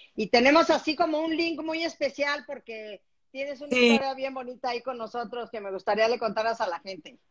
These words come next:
Speaker 2: Sí, eh, hoy justamente en mis historias les contaba que iba a estar contigo en tu programa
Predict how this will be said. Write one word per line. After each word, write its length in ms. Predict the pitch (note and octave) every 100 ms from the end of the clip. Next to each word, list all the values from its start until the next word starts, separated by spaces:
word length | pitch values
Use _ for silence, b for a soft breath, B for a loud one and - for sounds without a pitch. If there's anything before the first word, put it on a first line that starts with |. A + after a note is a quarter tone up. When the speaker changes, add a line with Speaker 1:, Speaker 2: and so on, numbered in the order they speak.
| _ _ _ _ _ _ _ -
Speaker 2:
Sí, 580 | - C#4+ C#4 C#4 C4+ C4 _ _ -
eh, 440 | A#3+ B3 A#3+ A#3+ -
hoy 200 | B3+ D4+
justamente 580 | E4 F#4+ F4 D#4 D4 D4+
en 80 | D4+
mis 180 | C#4+ A#3+
historias 560 | C4+ C#4+ B3+ B3 A#3+
les 180 | A#3+ A3+
contaba 540 | A3+ A3+ - A3+ A3+ A#3
que 100 | A#3
iba 120 | A3
a 40 |
estar 240 | A3 A#3+ -
contigo 580 | A#3 A3 B3+ G3+ G3+
en 80 | G#3+
tu 140 | G#3+ -
programa 640 | G3+ G#3+ G#3+ G3+ G#3